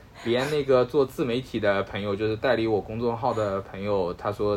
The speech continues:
这个月其实疫情来了以后，都让他变得无比的艰难。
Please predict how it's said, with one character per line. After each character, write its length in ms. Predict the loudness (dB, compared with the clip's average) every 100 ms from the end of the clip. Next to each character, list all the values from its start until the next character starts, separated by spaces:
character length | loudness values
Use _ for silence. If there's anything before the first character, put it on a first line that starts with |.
| 0
这 140 | -2
个 80 | 0
月 300 | 0 0 0
其 200 | -4 -12
实 140 | -10
疫 180 | -10 -10
情 200 | -10 -8
来 180 | -6 -4
了 80 | -4
以 140 | -6
后， 280 | -4 0 0
都 180 | 0 0
让 180 | -2 -2
他 160 | -4
变 200 | -4 -4
得 200 | -2 -2
无 160 | -2 -6
比 180 | -10 -10
的 180 | -10 -6
艰 220 | -6 -4
难。 180 | -6